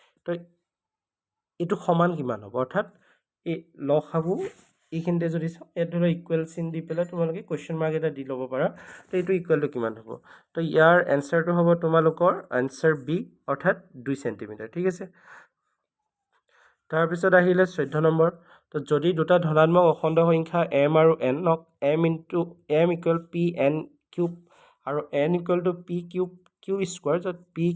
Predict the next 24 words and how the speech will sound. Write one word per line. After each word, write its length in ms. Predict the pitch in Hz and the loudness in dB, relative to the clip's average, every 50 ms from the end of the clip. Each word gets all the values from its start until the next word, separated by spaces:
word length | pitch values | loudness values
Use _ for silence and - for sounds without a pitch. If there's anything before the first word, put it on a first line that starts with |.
| 175 | -2
কিউ 140 | - 190 190 | -2 0 0
মৌলিক 340 | 185 165 135 135 143 156 151 - | 2 2 2 2 2 0 -2 -2
সংখ্যা, 280 | 147 123 120 - 147 | -4 -2 -2 -2 -4
তেতিয়াহ'লে 460 | 160 - 143 135 151 151 151 160 165 165 - - | -4 -4 -4 -2 -2 0 0 0 0 -2 -2 -2
এম 200 | 139 143 156 180 208 220 - _ _ _ _ _ _ _ _ _ _ _ - | 0 0 2 0 0 -4 -8 _ _ _ _ _ _ _ _ _ _ _ -4
এনৰ 300 | 156 151 156 156 170 202 214 | 0 2 2 4 2 2 0
গসাগু 440 | 139 135 135 131 - 147 135 143 170 123 | 0 -2 -2 -2 -2 -4 -4 -2 -4 -6
কিমান 320 | - - 135 123 113 107 | -6 -6 -4 -4 -4 -4
হ'ব? 140 | 110 107 110 117 - _ _ _ _ _ _ _ | -6 -12 -18 -20 -20 _ _ _ _ _ _ _
তো 80 | - 151 | -4 0
ইয়াৰ 200 | 147 156 160 165 165 | 2 4 4 4 2
শুদ্ধ 220 | 160 147 - - - | 0 -4 -4 -4 -2
উত্তৰ 240 | 160 156 151 165 156 156 | -2 0 0 0 -2 0
হ'ব 140 | 156 143 151 147 | 0 0 0 0
তোমালোকৰ 460 | 151 147 147 147 147 147 151 160 151 151 - | 0 0 0 0 0 2 2 0 0 0 -2
বি, 100 | 147 185 285 - - | -4 -4 -4 -2 -2
অৰ্থাৎ 280 | 123 123 - 156 165 165 - _ _ _ | -2 -2 -2 -2 -4 -6 -8 _ _ _
পি 140 | - 143 143 160 214 - - _ _ _ | -4 -2 -2 -2 -2 -6 -12 _ _ _
কিউ 180 | - 139 135 147 - - - _ _ _ _ 120 | -8 -6 -6 -6 -6 -10 -16 _ _ _ _ -20
স্কুৱাৰ। 320 | - - _ 123 110 110 - _ _ _ _ _ _ _ | -20 -16 _ -12 -12 -12 -14 _ _ _ _ _ _ _
তো 80 | _ - | _ -8
এইটো 200 | 170 151 160 156 147 | -8 -6 -6 -4 -2
হ'ব 200 | 156 151 143 147 | -2 -2 -2 -4
তোমালোকৰ 420 | 147 135 131 127 127 127 127 - | -6 -6 -4 -4 -4 -4 -4 -6